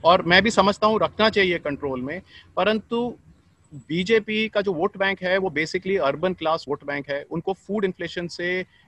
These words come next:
बहुत भड़क जाते हैं वो, और food inflation को control में रखने के लिए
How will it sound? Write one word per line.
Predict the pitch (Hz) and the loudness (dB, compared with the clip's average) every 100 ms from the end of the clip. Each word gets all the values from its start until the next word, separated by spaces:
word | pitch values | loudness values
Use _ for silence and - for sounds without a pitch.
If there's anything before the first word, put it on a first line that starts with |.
| - - | -20 -16
बहुत | 113 131 175 160 113 | -12 -4 -4 -4 -6
भड़क | 135 190 - | -2 -2 2
जाते | 143 - | 0 2
हैं | 131 117 | -2 -2
वो, | 110 92 - - - - | -4 -6 -12 -20 -4 4
और | 170 185 - 190 | 6 6 -2 0
food | 220 | 4
inflation | 208 196 190 - - 196 | 4 4 0 0 -4 -2
को | 190 202 196 | 2 2 2
control | 175 165 190 208 208 | 0 0 2 4 4
में | 196 | 2
रखने | 175 170 - 180 | 2 0 -2 0
के | 175 175 | 0 0
लिए | 175 180 185 | 2 2 0